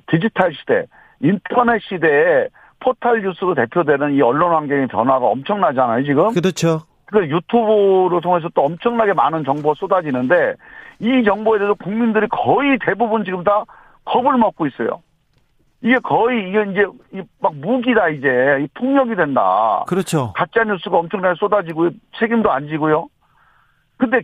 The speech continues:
Speaker 1: 기존 언론사들은 사실 별 그렇게 좀 덜 할 수도 있습니다. 근데 언론들도 이제 그렇게 전염이 돼가고 있는 거예요. 그 이걸 빨리 막아야 된다.
Speaker 2: 네.
Speaker 1: 그래서 저는 기존의 언론중재법을 포함해서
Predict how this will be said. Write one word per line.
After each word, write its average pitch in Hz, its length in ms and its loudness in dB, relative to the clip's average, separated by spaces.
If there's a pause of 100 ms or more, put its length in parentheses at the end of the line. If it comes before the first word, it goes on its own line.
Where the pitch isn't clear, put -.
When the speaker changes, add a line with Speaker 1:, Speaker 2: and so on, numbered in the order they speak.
(140)
Speaker 1:
기존 - 280 -2
언론사들은 214 840 0
사실 175 260 -8
별 170 400 -2 (340)
그렇게 170 340 0 (460)
좀 185 200 0
덜 214 240 2
할 220 100 0
수도 - 180 -14
있습니다. 117 460 -4 (600)
근데 247 260 2
언론들도 247 760 2
이제 220 160 2
그렇게 208 300 -2
전염이 269 460 0
돼가고 160 360 0
있는 123 220 4
거예요. 107 520 2 (540)
그 277 100 2
이걸 233 180 2
빨리 247 300 0
막아야 151 360 2
된다. 98 720 2
Speaker 2:
네. 156 80 -2
Speaker 1:
그래서 170 160 -4 (100)
저는 139 320 0 (680)
기존의 170 280 0
언론중재법을 151 840 0
포함해서 143 840 0